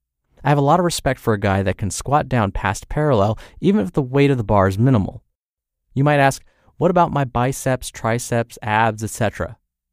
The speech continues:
Well, when you do pull-ups and chin-ups, your biceps get a hell of a workout. When you do bench presses, your triceps get worked like crazy. When you do a deadlift, you also work abs, lower back, traps, and forearms along with your legs.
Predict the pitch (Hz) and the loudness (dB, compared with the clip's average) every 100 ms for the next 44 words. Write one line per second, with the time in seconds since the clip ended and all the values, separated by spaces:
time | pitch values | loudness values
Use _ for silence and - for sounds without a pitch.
0 | _ 131 139 143 135 135 - 185 160 110 | _ -2 2 2 0 -2 0 -2 -2 -4
1 | 104 175 127 92 - _ 113 107 131 151 | -4 -2 -2 -4 -10 _ -10 0 0 0
2 | - 92 - - 90 101 - - 98 117 | -2 -4 -4 -4 -2 -4 -8 -6 -2 -2
3 | 117 - - _ _ _ _ - 113 113 | -2 -4 -8 _ _ _ _ -2 0 2
4 | 120 156 185 - 87 - - - - 113 | 2 2 0 0 -4 -4 -12 -16 -6 -2
5 | 131 - 165 180 - - - - 95 95 | -2 0 0 0 0 -2 -2 -4 -4 -2
6 | 110 - - 165 143 - _ _ _ _ | -4 -2 0 0 0 -6 _ _ _ _
7 | _ - 120 113 113 123 123 185 160 98 | _ 0 4 4 4 2 4 2 2 -2
8 | - - - 120 123 123 127 131 - 139 | -6 -20 -6 0 0 0 -4 -6 -4 -2
9 | 101 80 - - 110 101 104 151 135 85 | -2 -4 -14 -10 -6 -4 -2 0 0 -2
10 | _ _ - - 180 127 - - _ - | _ _ -16 -4 -4 -4 -8 -18 _ -6
11 | 160 165 - 175 165 101 113 - 127 127 | -4 -4 0 2 4 4 2 0 2 4
12 | 127 113 - 123 127 - - | 4 2 2 2 2 0 -12